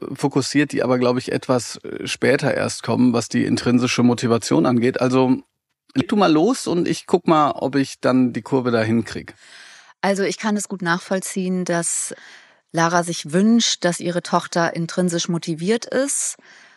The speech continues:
Speaker 2: Und gleichzeitig, m, sind das ja alles keine Aufgaben, die die Kinder sich selbst gesucht haben, die die Kinder selbst interessieren. Und oft sind ja auch die Lösungswege schon vorgegeben. Das heißt, man darf nicht so viel experimentieren,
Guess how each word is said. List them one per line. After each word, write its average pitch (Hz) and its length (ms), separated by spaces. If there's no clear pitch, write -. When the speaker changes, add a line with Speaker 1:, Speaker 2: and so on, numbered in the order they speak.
Speaker 2:
Und 175 240
gleichzeitig, 190 1300
m, 180 320
sind 185 260
das 190 180
ja 175 140
alles 175 260
keine 180 340
Aufgaben, 175 560
die 175 80
die 170 120
Kinder 180 300
sich 175 140
selbst - 340
gesucht 185 440
haben, 190 460
die 175 140
die 165 100
Kinder 175 320
selbst 170 360
interessieren. 196 800
Und 180 240
oft - 240
sind 180 240
ja 185 140
auch 175 260
die 180 140
Lösungswege 185 840
schon 180 400
vorgegeben. 180 680
Das - 160
heißt, 175 280
man 170 220
darf 170 300
nicht 185 260
so 185 140
viel 185 280
experimentieren, 180 1080